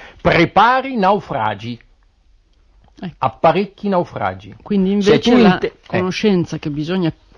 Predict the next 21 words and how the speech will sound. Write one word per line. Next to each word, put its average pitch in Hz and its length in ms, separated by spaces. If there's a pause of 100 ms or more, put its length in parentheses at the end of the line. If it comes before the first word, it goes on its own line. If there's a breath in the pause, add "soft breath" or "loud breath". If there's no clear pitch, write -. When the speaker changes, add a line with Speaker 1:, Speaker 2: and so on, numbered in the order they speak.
(140)
Speaker 2:
perseguire 165 720
e 156 140
praticare 175 720
Speaker 1:
Tu 202 80
devi 165 240
andare, 120 600
Speaker 2:
è 170 80
Speaker 1:
tu - 60
Speaker 2:
la 175 60
Speaker 1:
de-, 165 100
Speaker 2:
conoscenza 165 480
non 202 140
Speaker 1:
tu, 196 100
Speaker 2:
separata 175 460
dall'amore. 208 600
Speaker 1:
ecco, 302 100
tu 196 100
devi 180 220
andare 123 440
come 208 300
Enea, 95 380